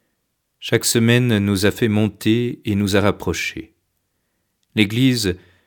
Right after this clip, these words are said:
sans doute, nous a parlé souvent de la croix et de la résurrection du Seigneur, mais elle le faisait toujours sous le voile des signes et des symboles,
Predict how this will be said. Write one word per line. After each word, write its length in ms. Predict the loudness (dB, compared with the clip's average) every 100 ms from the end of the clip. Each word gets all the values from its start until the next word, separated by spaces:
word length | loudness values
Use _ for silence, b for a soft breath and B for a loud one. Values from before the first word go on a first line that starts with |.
| b
sans 240 | -2 0
doute, 400 | 2 0 -2 -4 -10 -10 b b b b b _
nous 180 | 0 2
a 40 |
parlé 300 | 2 2 4
souvent 360 | 2 -2 -2 0
de 100 | 2
la 120 | 2
croix 380 | 0 -2 2 2
et 60 | 2
de 100 | 2
la 120 | 2
résurrection 680 | 0 0 -2 -4 -4 -2 -2
du 160 | -4
Seigneur, 640 | -4 -4 -2 -2 -4 -6 -12 b b b b b _ -4
mais 100 | 0
elle 200 | 2 2
le 100 | 0
faisait 340 | 0 2 2
toujours 420 | 0 -2 2 0
sous 160 | 0 0
le 120 | 0
voile 360 | 2 2 2 0
des 140 | -2
signes 440 | -2 -4 -2 0
et 100 | -2
des 100 | -2
symboles, 720 | -2 -2 -2 0 -2 -2 -8